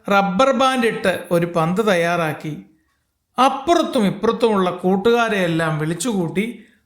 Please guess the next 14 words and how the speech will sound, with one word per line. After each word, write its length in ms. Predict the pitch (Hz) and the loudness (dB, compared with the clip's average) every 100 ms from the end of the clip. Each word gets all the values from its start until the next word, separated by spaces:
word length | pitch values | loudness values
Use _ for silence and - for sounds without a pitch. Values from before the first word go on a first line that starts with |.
| - | -2
അവർ 280 | 190 175 156 | 0 2 0
പന്ത് 580 | - 147 147 160 196 214 | -2 -4 -4 0 0 2
കളിക്കാൻ 460 | 180 160 185 190 | 0 0 0 2
തുടങ്ങി. 400 | 175 160 156 151 - _ _ _ _ _ 175 | 0 -2 -4 -8 -14 _ _ _ _ _ -4
അപ്പോഴേക്ക് 840 | 165 226 254 254 247 247 233 220 220 - _ - | -2 2 4 4 0 0 0 0 -6 -16 _ 0
അമ്മിണിയും 680 | 220 285 320 277 240 202 196 | 2 2 2 2 2 0 0
കുഞ്ഞുമണിയും 680 | 214 269 294 226 202 190 190 | 2 2 2 2 2 0 2
കൂട്ടുകാരികൾക്കൊപ്പം 1160 | 190 190 262 254 254 240 226 202 175 196 170 170 - _ _ 214 | 0 2 2 2 2 0 0 -2 -2 -2 -4 -6 -16 _ _ -2
എട്ട് 300 | 208 196 311 | -2 0 2
കളം 320 | 262 214 196 | 2 2 0
വരച്ചുള്ള 720 | 175 175 196 180 170 - - - _ | 0 -2 0 0 0 -4 -10 -20 _
അക്ക് 400 | 185 196 - - | -2 -2 -6 -4
കളിക്ക് 640 | 285 214 175 156 175 170 - | 0 2 0 -2 -6 -8 -4
പുറപ്പാടിനായിരുന്നു. 1000 | 160 156 202 202 196 175 147 143 143 | -4 -2 0 0 0 0 -2 -4 -8